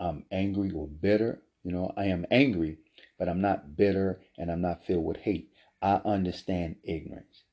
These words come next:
And, uh, when words started to get exchanged, I should have,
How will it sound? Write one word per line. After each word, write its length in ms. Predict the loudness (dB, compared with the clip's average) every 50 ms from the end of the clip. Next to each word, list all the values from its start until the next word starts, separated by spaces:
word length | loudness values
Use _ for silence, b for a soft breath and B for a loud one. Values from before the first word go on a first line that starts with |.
| _ _ _ _ _ _ _ _ _ _ _
And, 560 | 0 2 2 2 2 2 0 -2 -4 -6 -8 -8 -10 -8 -4 -2
uh, 360 | -2 0 0 -2 -2 -4 -6 -8 -10 -12 -18 -20 -18 -16 -16 -16 -14 -10 -4 0
when 300 | 2 2 2 2 4 8
words 500 | 8 10 10 10 8 6 4 0 -4 -12
started 480 | -6 2 4 6 6 6 4 2 -2 -6
to 100 | -12 -12
get 380 | -6 0 2 4 4 2 0 -8 _ _ _ _ _ _
exchanged, 920 | -10 -8 -8 -8 -10 -12 -8 -4 -2 0 0 0 -2 -4 -6 -10 -12 -16 -20 _ _ -4
I 280 | -2 0 2 2 0
should 380 | -2 -4 -6 -2 0 0 0 0
have, 520 | 0 0 0 2 2 2 2 0 -2 -4